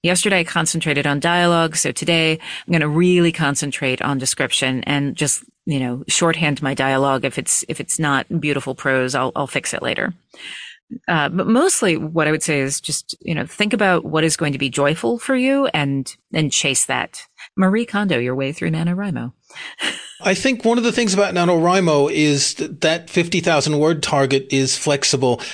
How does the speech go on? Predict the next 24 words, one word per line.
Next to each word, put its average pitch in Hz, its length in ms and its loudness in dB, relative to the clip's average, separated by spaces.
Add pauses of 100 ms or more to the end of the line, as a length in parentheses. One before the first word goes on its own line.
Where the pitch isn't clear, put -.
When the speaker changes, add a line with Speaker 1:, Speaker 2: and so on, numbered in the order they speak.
(160)
Speaker 2:
I'll 170 180 4
link 240 160 2
in 247 80 0
the 185 80 2
show 180 180 2
notes 165 260 2
to 160 140 0
an 151 60 2
episode 147 320 0
with 131 120 0
Brand 135 260 2
Faulkner, 143 420 0
the 117 100 0
director 123 360 0
of 113 40 -4
NaNoWriMo, 117 760 2
that 120 100 0
we 117 120 -2
did 120 160 0
last 117 360 0
year. 143 260 2 (380)
And 151 140 2
he 247 100 4
says 190 460 2